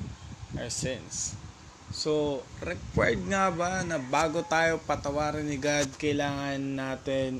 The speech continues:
i-confess muna, kailangan ba nating isa-isahin nga ba lahat ng mga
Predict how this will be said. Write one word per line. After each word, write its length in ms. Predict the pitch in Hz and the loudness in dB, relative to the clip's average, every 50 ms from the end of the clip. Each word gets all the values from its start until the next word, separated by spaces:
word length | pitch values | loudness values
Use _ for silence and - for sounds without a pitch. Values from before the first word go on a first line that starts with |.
| - | -6
i-confess 880 | - 131 - 139 139 139 131 - - 180 165 170 170 160 - - - 175 | -8 -8 -6 -6 -6 -6 -8 -6 -2 0 2 2 2 2 2 2 0 0
muna, 480 | 160 160 160 160 160 160 156 151 143 147 | -2 -2 -2 0 0 0 0 0 0 0
kailangan 320 | 147 147 143 147 143 131 | 0 0 0 -2 -2 -2
ba 80 | 135 139 139 | -2 -2 -2
nating 240 | 135 135 - 156 147 - - | -4 -4 -6 -6 -10 -8 -4
isa-isahin 800 | 175 160 - 175 - - - - - 175 165 160 160 160 156 147 | -2 0 0 0 0 2 2 2 2 2 2 0 0 -2 -2 -2
nga 160 | 147 147 147 | -2 -2 -4
ba 160 | 147 143 143 | -4 -4 -4
lahat 400 | 151 143 - - 147 147 139 - | -4 -4 -4 -4 -4 -6 -6 -4
ng 80 | 156 151 | -4 -4
mga 180 | 156 151 143 | -4 -4 -6